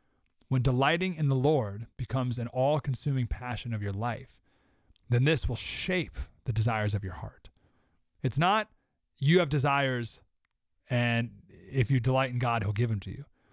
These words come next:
No, you delight first, and then your heart will change. If you delight yourself in the Lord fully, that will conform your heart to him, and then your desires will be met.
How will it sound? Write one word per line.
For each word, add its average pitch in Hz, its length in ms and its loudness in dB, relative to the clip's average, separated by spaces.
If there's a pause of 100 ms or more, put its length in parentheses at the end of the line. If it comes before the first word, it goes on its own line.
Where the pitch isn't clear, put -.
(280)
No, 143 80 0
you 127 160 4
delight 147 420 4
first, - 680 -2 (500)
and 110 100 0
then 123 120 4
your 113 120 2
heart - 520 -2 (420)
will 104 100 -6
change. 123 640 -6 (1000)
If 156 200 2
you 175 140 2
delight 147 580 2 (520)
yourself 151 720 0
in 143 100 -4
the 123 80 0
Lord 131 300 2
fully, 127 540 -6 (300)
that 135 440 2
will 147 180 2
conform 214 920 0
your 131 300 2
heart 135 380 -6
to 127 240 -2 (120)
him, 107 400 -6 (960)
and 113 120 0
then 110 120 2
your 107 100 0
desires 101 540 -2
will 95 80 -6
be 98 100 -10
met. 104 280 -8